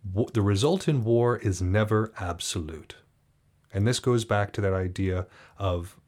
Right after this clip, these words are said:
you know, war is an isolated act with no history, limited to a single solution. Single solution is perfect and complete, and how that is impossible with what we do, and really with history itself. That's a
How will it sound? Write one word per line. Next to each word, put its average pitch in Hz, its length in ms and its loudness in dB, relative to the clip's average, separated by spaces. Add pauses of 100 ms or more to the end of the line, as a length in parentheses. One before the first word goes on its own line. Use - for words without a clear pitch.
you - 80 -10
know, 87 60 -6
war 104 340 2
is 101 140 0
an 90 80 -6
isolated 82 400 -8
act 85 180 -8
with 87 100 -10
no 90 100 -10
history, 147 500 0
limited 98 300 0
to - 100 -8
a 87 40 -6
single 87 300 -4
solution. 101 540 -2
Single 90 240 -6
solution 90 400 -6
is 87 60 -6
perfect 90 320 -6
and 82 100 -10
complete, 131 340 -2 (300)
and 90 100 -6
how 95 140 0
that 90 160 -2
is 87 160 -6
impossible 92 640 -4
with 82 180 -8
what 87 140 -6
we 87 100 -6
do, 147 380 -4 (320)
and 82 160 -10
really 110 260 2
with 80 180 -4
history 87 360 -4
itself. - 580 -6
That's - 200 -12
a 101 100 -12